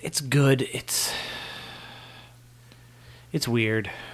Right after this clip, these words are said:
It's, it's hard. I don't know. It's hard to watch sometimes. It's,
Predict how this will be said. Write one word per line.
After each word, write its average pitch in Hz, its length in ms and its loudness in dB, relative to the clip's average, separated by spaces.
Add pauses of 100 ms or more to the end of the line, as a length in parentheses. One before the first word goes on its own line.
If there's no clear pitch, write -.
(140)
It's, 131 420 -2
it's 143 220 -2
hard. 143 380 2
I 135 80 -4
don't 123 120 -6
know. 92 140 -4
It's 107 100 -4
hard 180 260 2
to 156 60 4
watch 123 420 4
sometimes. 117 420 0
It's, - 240 -4